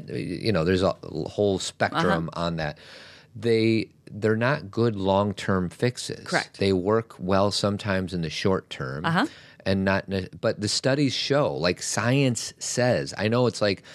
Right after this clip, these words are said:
Speaker 1: you and I usually do this podcast because something feels right or
Speaker 2: Mm-hmm.
Speaker 1: doesn't feel right,
Speaker 2: Mm-hmm.
Speaker 1: but they've done studies that
Speaker 2: Mm-hmm.
Speaker 1: say that this stuff doesn't work. Yet a lot of parents, uh, out there are doing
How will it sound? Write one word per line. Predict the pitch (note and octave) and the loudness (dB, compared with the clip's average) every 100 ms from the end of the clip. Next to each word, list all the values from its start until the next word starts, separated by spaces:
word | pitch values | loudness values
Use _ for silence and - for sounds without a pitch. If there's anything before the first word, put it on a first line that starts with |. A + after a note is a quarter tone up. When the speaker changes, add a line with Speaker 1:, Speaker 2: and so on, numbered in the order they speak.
| - - | -20 -4
Speaker 1:
you | A#2+ | 0
and | A#2+ | 2
I | A2 | 4
usually | A2 G2 | 2 2
do | F#2 | 0
this | F#2 - | -2 0
podcast | G2+ G2 - F#2 | -2 0 -2 -4
because | - - F#3+ | -2 -2 -2
something | G2 F2+ | -2 -6
feels | E2 - F#2+ G2+ G2 | -8 0 4 4 4
right | G#2 G#2+ C#3+ | 0 0 2
or | F#3 | 2
Speaker 2:
Mm-hmm. | G3+ | 2
Speaker 1:
doesn't | F2+ F2+ G#2+ | 2 0 -4
feel | - A2+ | -2 0
right, | A2+ B2 F3+ | 2 2 2
Speaker 2:
Mm-hmm. | F#3+ G#3+ - - - | -2 -4 -12 -20 -2
Speaker 1:
but | A2+ - - | -2 -2 -8
they've | G2 G2 A#2 A2+ | -6 0 0 2
done | B2+ B2 A2+ | 0 2 0
studies | - - E3+ D#3+ G#1+ - - - - | -2 0 2 2 -2 -8 -8 -10 -2
that | G#2+ D3+ | -2 0
Speaker 2:
Mm-hmm. | |
Speaker 1:
say | F3 B2+ | 2 2
that | B2 A#2 | 2 0
this | A2+ A2 | -2 -2
stuff | - A2 - | 0 -2 0
doesn't | G#2+ G2+ - | -4 -4 -2
work. | B2 F#2+ - | -2 -2 -2
Yet | F#2+ - - - - | -2 -2 -8 -20 -10
a | - | -2
lot | F#2 G2+ | 2 2
of | A2+ | 0
parents, | - G#2+ G2+ G2 - - - - | 0 0 0 -4 -8 -12 -14 -8
uh, | F2 E2+ E2 | -4 -4 -2
out | A2 E3+ - | -2 -2 0
there | F2 F2 | -2 0
are | F#2+ | 0
doing | F2+ A2 A#2+ F#2 E2+ | 2 2 4 2 -2